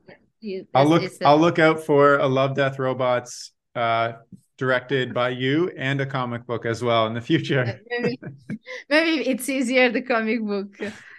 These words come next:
Speaker 2: Well, the
Speaker 1: Uh,
Speaker 2: comic book
Speaker 1: let's
Speaker 2: you can just do on your own time.
Speaker 1: Yeah, yeah, yeah,
Speaker 2: 'Cause
Speaker 1: yeah,
Speaker 2: it sounds
Speaker 1: I'm
Speaker 2: like you have
Speaker 1: afraid.
Speaker 2: lots of spare time. <laughs>
Speaker 1: Maybe after this short film, I will work on the
Speaker 2: All right.
Speaker 1: comic book.
Speaker 2: That's a good goal.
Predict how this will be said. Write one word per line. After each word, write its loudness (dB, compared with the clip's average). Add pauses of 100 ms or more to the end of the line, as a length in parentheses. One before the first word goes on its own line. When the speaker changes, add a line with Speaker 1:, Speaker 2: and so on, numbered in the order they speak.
(180)
Speaker 2:
Well, 2
the 4
Speaker 1:
Uh, 4
Speaker 2:
comic 2
book 2
Speaker 1:
let's -8
Speaker 2:
you 2
can 0
just -4
do 0
on 0
your -2
own -4
time. -6
Speaker 1:
Yeah, 4
yeah, 2
yeah, 2
Speaker 2:
'Cause 2
Speaker 1:
yeah, 0
Speaker 2:
it -4
sounds 6
Speaker 1:
I'm 6
Speaker 2:
like 2
you 6
have 4
Speaker 1:
afraid. 6
Speaker 2:
lots 2
of 0
spare 2
time. -2
<laughs> 0
Speaker 1:
Maybe 2
after 0
this -2
short 0
film, 0
I -2
will -2
work -6
on -6
the -10
Speaker 2:
All -2
right. -2
Speaker 1:
comic -6
book. -20 (200)
Speaker 2:
That's -8
a 0
good -2
goal. 2